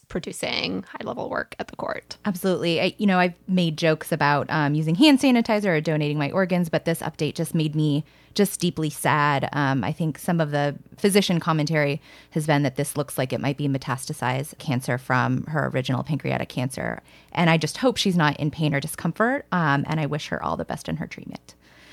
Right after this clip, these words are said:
Speaker 2: A second very sad piece of news, Congressman John Lewis, perhaps the most towering member of the civil rights movement still surviving, passed away after a bout with cancer as well.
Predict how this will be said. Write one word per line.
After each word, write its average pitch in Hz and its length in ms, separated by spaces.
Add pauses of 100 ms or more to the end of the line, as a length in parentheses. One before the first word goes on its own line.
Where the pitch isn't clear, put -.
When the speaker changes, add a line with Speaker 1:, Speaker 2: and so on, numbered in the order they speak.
(240)
Speaker 2:
A 247 60
second 254 720
very 208 220
sad 151 320
piece 160 200
of 156 120
news, 151 460
Congressman 170 480
John 156 280
Lewis, 156 420 (360)
perhaps 196 420
the 180 100
most 160 300
towering 202 420
member 156 380
of 147 180
the 147 320
civil 170 260
rights 147 260
movement 156 360
still 156 180
surviving, 151 640 (400)
passed - 300
away 165 220
after 151 540
a 143 220
bout 139 220
with - 140
cancer 147 400
as 151 160
well. 139 420